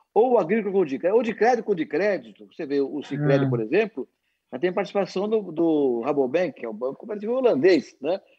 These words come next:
Speaker 1: como acionista. Acho que aí tem um espaço pra crescer. Na concorrência direta, é, de alimento, que é o,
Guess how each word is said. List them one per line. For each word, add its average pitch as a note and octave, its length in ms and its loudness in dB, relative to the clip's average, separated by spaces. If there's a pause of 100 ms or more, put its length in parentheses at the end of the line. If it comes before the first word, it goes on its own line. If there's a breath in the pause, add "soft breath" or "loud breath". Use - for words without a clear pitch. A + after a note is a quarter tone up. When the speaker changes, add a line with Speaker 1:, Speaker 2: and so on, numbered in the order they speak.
Speaker 1:
como D#3+ 200 0
acionista. D#3+ 680 -2 (380)
Acho F3+ 160 -6
que G3+ 100 0
aí A3+ 160 2
tem B3+ 180 -2
um A#3+ 60 0
espaço - 460 -4
pra F3 100 -10
crescer. - 480 -8 (520)
Na G3 220 -2
concorrência F#3+ 920 2
direta, B2 800 0 (460)
é, B2 260 0
de A#2+ 100 -2
alimento, B2 800 -2
que B2 220 -4
é B2+ 80 4
o, A2+ 220 -2